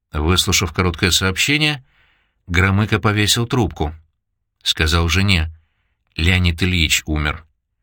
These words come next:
Лидия Дмитриевна всплеснула руками. «Когда?» «Ночью на даче». Лидия Дмитриевна огорченно вспоминала. Седьмого ноября Леонид Ильич выставил на трибуне Мавзолея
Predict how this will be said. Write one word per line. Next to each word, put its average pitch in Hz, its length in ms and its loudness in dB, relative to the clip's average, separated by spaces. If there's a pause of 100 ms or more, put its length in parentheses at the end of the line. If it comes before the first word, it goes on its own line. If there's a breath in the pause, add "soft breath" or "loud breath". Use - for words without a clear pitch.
(640)
Лидия 87 360 0
Дмитриевна 107 460 2
всплеснула 107 460 0
руками. 90 520 -2 (240)
«Когда?» 76 560 0 (540)
«Ночью 127 420 2
на 92 120 2
даче». 80 420 0 (1120)
Лидия 143 320 0
Дмитриевна 160 540 0 (280 loud breath)
огорченно 123 600 2
вспоминала. 127 720 0 (400)
Седьмого 95 500 2
ноября 85 680 2 (460 soft breath)
Леонид 139 360 0
Ильич 170 280 0
выставил 135 360 0
на 120 80 2
трибуне 120 360 0
Мавзолея 127 680 0